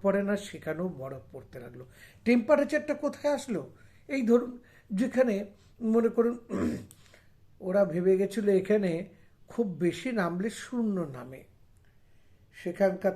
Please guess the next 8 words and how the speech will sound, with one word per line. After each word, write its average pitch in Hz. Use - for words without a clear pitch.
তাপমাত্রা 170
হয়তো 180
নেমে 156
গেল 147
মাইনাস 160
তিন, 160
মাইনাস 143
চার। 135